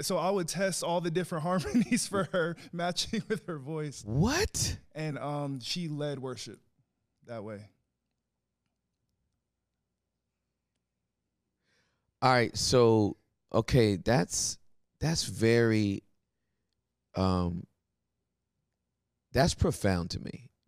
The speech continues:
Speaker 2: And, and, and the reason why is because, man, the power of recruitment.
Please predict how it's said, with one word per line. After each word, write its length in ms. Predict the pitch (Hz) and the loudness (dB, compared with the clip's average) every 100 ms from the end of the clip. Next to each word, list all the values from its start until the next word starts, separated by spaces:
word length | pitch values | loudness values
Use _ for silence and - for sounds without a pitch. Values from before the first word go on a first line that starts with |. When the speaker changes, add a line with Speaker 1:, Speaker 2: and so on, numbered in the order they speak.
| - | -4
Speaker 2:
And, 160 | 107 - | -4 0
and, 380 | 104 101 95 - | 2 2 0 -4
and 540 | 92 101 95 90 90 85 | -2 0 0 0 -4 -8
the 140 | - 98 | -4 0
reason 360 | 117 139 117 | 4 4 2
why 260 | 95 95 90 | 2 2 2
is 140 | 90 | 0
because, 800 | 78 85 - 85 85 82 85 - - _ _ _ _ _ _ _ _ _ _ - | -4 -6 0 2 2 0 -4 -10 -14 _ _ _ _ _ _ _ _ _ _ -2
man, 260 | 127 110 | 0 2
the 100 | 90 | 0
power 760 | 87 - - 120 151 190 185 - - | -4 -2 -2 0 2 2 0 -4 -2
of 680 | 104 101 92 87 - - - _ _ _ _ _ _ _ _ - | 0 2 0 -6 -10 -16 -20 _ _ _ _ _ _ _ _ -14
recruitment. 680 | 82 - 104 120 - 50 | -12 -4 0 0 -2 -14